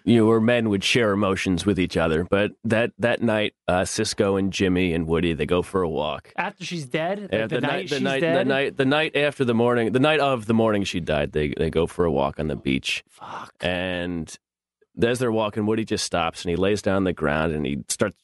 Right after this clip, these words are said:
Speaker 1: flopping and flailing his arms and he s-, just screams a, a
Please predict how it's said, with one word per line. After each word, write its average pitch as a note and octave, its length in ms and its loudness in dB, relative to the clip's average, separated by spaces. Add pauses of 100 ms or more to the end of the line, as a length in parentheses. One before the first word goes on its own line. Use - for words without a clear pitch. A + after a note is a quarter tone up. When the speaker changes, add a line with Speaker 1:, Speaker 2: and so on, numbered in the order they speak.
(220)
Speaker 1:
flopping A2 540 0
and D#2+ 120 -4
flailing A2+ 520 2
his G2 160 0
arms F#2+ 320 2
and E2+ 80 -2
he D#2 80 0
s-, - 240 -2
just - 260 0
screams A#2+ 580 0
a, G2+ 200 -2 (400)
a A2 100 -2